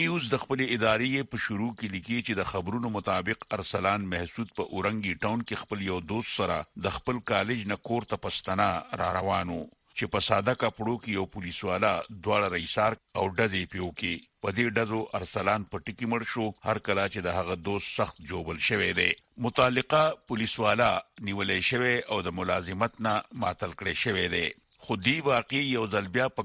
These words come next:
ګرد پاکستان کې د دې قسمه کیدونکو واقعاتو په باب له سنګین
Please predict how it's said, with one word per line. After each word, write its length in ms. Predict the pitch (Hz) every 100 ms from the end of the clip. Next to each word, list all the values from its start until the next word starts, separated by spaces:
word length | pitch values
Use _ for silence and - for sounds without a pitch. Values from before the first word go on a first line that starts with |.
| 92
ګرد 180 | 127 - -
پاکستان 580 | 101 - - - 117 117
کې 180 | - 110
د 80 | 95 87
دې 120 | 120 -
قسمه 280 | 104 - 95
کیدونکو 560 | - 85 82 110 - 92
واقعاتو 500 | 87 - 107 107 104
په 80 | 101 82
باب 200 | 107 104
له 60 | 95 -
سنګین 460 | 95 87 87 110